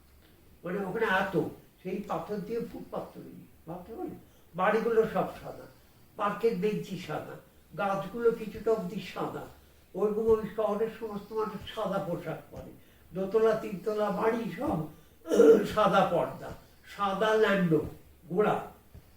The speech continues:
অদ্ভুত সব। তা ওইখানে একটা, আহ, খাবার দাবার একটা, একটা, আহ, জায়গা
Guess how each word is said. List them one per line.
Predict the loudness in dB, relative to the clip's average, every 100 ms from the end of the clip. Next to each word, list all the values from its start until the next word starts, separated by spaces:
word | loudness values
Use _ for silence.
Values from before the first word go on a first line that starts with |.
| -20
অদ্ভুত | -18 -16 -14 -14 -12 -12
সব। | -12 -14 -20 -20 -20 _ _ _ -20 -20 -20 -10
তা | -6 -6 -10 -18 -16 -16 -16 -20 -20 -20 -20 _ -20 -20 _ _ -16 2
ওইখানে | 2 4 -2 0 0 0 -6 -16 _ _ _ -20 -20 -20 _ _ -20 _ _ _ -16
একটা, | -14 -8 -8
আহ, | -8 -12 -20 _ _ _ _ _ _ -16 -10 -10 -10 -8
খাবার | -4 0 0 0
দাবার | -4 -2 0 0
একটা, | -4 -6
একটা, | -6 -6 -8
আহ, | -10 -12 -16 -20 -18 -16 -16 -6 0
জায়গা | 2 2 -2